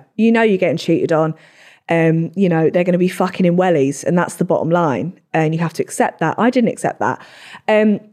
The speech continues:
so I, I got to his house the day he came back from Reading, really excited to see him 'cause it's a five-day festival, you sick fuck. Um, got to his house, really excited,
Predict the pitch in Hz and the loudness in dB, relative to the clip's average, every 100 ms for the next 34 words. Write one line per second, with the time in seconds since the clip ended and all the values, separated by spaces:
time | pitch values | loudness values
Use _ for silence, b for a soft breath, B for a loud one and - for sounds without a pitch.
0 | _ - - 214 214 214 - 202 196 285 | _ -20 0 2 4 0 0 0 2 0
1 | 311 - 262 240 233 190 185 - 185 208 | 0 0 0 0 0 0 0 -2 0 2
2 | 208 202 - 196 196 190 - 190 185 180 | 2 0 -2 -2 0 -4 -4 -2 0 0
3 | 180 175 185 220 - - 247 220 - - | 0 0 2 0 0 0 0 0 -4 -2
4 | 214 196 196 - - - 220 262 277 190 | 2 2 0 -6 -12 -4 0 2 2 0
5 | 165 - 185 208 - 101 101 - 160 - | -2 -2 -4 -4 -8 -4 -4 -4 -10 -10
6 | - 143 - - 107 - - B B B | -6 -6 -6 -8 -8 -8 -12 B B B
7 | B B - 185 185 190 277 - - 214 | B B -2 0 0 0 0 -2 0 0
8 | 214 202 196 196 - 247 254 - 240 214 | 0 0 2 0 2 2 2 0 0 2
9 | 190 196 | 2 2